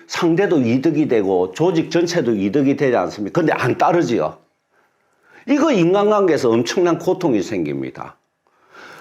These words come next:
내 뜻에 따르게 하라는 게 뭡니까? 상대보다 내가 힘이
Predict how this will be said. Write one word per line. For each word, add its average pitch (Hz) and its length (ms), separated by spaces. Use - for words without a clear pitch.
내 185 240
뜻에 269 420
따르게 240 380
하라는 214 340
게 180 100
뭡니까? 156 680
상대보다 214 1080
내가 156 300
힘이 262 760